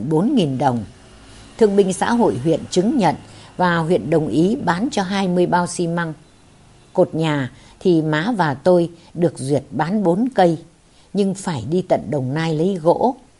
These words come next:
Má vẫn quyết tâm đi Đồng Nai và qua nhiều thủ tục giấy tờ, má và tôi đã thuê xe trở về nhà được bốn cây gỗ sao. Khi xây nhà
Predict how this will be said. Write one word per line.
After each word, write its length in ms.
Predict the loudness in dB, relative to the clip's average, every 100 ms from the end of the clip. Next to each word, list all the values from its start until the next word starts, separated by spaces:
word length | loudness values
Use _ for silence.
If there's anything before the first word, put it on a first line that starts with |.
| _ _ -2
Má 160 | 0
vẫn 320 | 2 2 2
quyết 240 | -2 -2 0
tâm 200 | 0 2
đi 120 | 0 0
Đồng 300 | 0 -2 -2
Nai 280 | -2 -4 -8 -20 -20 _
và 240 | -4 -2 -2
qua 260 | 0 2
nhiều 340 | 2 0 -2 -4
thủ 160 | -6 -4
tục 200 | -6 -8
giấy 340 | -2 0 0 0
tờ, 280 | 0 0 -2 -8 _
má 320 | -8 -6 -6 -2
và 140 | -2
tôi 360 | -2 0 2 0 -6 -20 -8
đã 280 | -2 -2 -2 2
thuê 200 | 4 4
xe 320 | 2 -2 -2 0
trở 220 | 0 0
về 200 | -2 -2
nhà 400 | -2 -2 -4 -8 -12
được 260 | -8 -8 -8 -4
bốn 260 | 0 0 0
cây 140 | 0
gỗ 240 | 0 -4 -4
sao. 400 | -6 -6 -6 -12 _ _ _ _ _ _ _ _ _ _ _
Khi 280 | -2 0 2
xây 260 | 2 2 2
nhà 420 | 2 0 -2